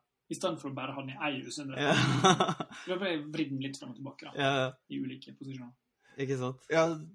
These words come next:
Speaker 3: jeg har to sånne gravidputer,
Speaker 1: Ja. Ah, bra.
Speaker 3: der jeg ligger
Speaker 2: Mm.
Speaker 3: på side, i stabilt sideleie med ei pute mellom knærne og, eh,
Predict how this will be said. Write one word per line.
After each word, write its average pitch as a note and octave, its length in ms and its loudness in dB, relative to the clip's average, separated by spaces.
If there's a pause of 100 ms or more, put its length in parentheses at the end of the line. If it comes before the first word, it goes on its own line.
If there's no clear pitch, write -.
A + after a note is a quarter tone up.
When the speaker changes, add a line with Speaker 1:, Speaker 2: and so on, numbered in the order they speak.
(460)
Speaker 3:
jeg E3 340 4
har F#3 120 4
to F3 180 -2
sånne D3 460 2
gravidputer, D3+ 680 2
Speaker 1:
Ja. F3 220 4 (300)
Ah, - 140 8
bra. F3 280 0 (680)
Speaker 3:
der D#3 140 6
jeg D#3 80 2
ligger D3+ 180 2
Speaker 2:
Mm. - 20 -16
Speaker 3:
på B2 80 0
side, C#3 440 2 (160)
i D#3 60 -2
stabilt C#3+ 440 2
sideleie A#2+ 680 2
med A2 600 -4
ei A2+ 80 -4
pute C3 560 -2
mellom A2 260 -2
knærne G2+ 760 -6
og, G#2+ 760 -4
eh, A2+ 60 -14